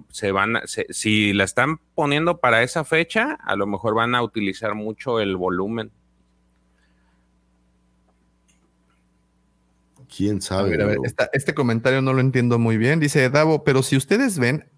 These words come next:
Speaker 3: y ahí pasa por la distribución. Pero si ustedes ven, y ahí pasa por la distribución, lo que ha venido a afectar a Disney Plus es el cable. El cable está en crisis." Pero creo que no hay tema. El, o sea, yo entiendo el cable por, por estas compañías que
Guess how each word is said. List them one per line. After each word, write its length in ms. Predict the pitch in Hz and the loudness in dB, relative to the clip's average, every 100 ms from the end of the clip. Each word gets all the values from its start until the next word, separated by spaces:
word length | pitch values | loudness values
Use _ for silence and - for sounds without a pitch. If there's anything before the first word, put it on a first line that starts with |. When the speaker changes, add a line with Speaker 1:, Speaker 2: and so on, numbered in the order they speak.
| _ _ _ _ _ | _ _ _ _ _
Speaker 3:
y 160 | 120 120 | 0 2
ahí 200 | 127 151 | 2 2
pasa 400 | 131 139 147 143 | 0 2 0 2
por 120 | 110 | 2
la 100 | 101 | 2
distribución. 680 | 98 - 98 - 123 98 - _ _ - - _ _ _ _ _ _ | 0 -4 -6 -2 0 -2 -8 _ _ -20 -20 _ _ _ _ _ _
Pero 260 | 120 117 117 | 2 4 2
si 140 | - | 0
ustedes 400 | 113 143 160 143 | 2 2 2 2
ven, 200 | 131 147 - | 2 2 2
y 100 | 110 | 0
ahí 100 | 120 | 2
pasa 260 | 123 135 | 0 0
por 100 | 117 | 2
la 60 | 104 | 0
distribución, 340 | 98 104 160 | 2 2 4
lo 120 | 139 | 2
que 160 | - 117 | 2 0
ha 100 | 127 | 2
venido 680 | 139 143 143 139 151 151 - | 2 2 2 4 4 4 2
a 60 | 107 | -2
afectar 400 | 104 107 - 127 | 0 -2 2 2
a 80 | 127 | 4
Disney 260 | 131 131 123 | 4 2 2
Plus 320 | 127 147 - | 2 2 2
es 160 | 131 135 | 0 0
el 200 | 123 - | -2 0
cable. 460 | 135 139 117 101 - | 2 2 2 0 0
El 160 | 117 | -2
cable 240 | 143 143 151 | 2 2 2
está 180 | - | 2
en 140 | 135 131 | 2 2
crisis." 640 | 135 139 139 - - - _ _ _ _ _ _ _ _ _ _ _ _ _ _ _ - | 0 0 0 -6 -12 -18 _ _ _ _ _ _ _ _ _ _ _ _ _ _ _ 0
Pero 520 | 143 151 156 - - - _ _ _ | 4 6 4 0 -10 -20 _ _ _
creo 160 | 190 247 | -2 2
que 100 | 302 | 2
no 60 | |
hay 80 | 294 | 2
tema. 380 | - 185 202 190 | 2 4 4 2
El, 200 | 151 143 - | -2 -2 0
o 120 | 151 | 2
sea, 100 | 185 | 2
yo 80 | 202 | 2
entiendo 280 | 226 247 254 | 2 2 2
el 140 | 208 | 0
cable 320 | - 170 208 202 | 2 4 2 2
por, 240 | 139 120 | 0 2
por 100 | 135 | 0
estas 240 | 139 180 | 0 -2
compañías 680 | - 131 117 117 123 147 156 | -2 -2 2 2 4 2 2
que 480 | - 117 104 80 - | 0 0 0 -2 -8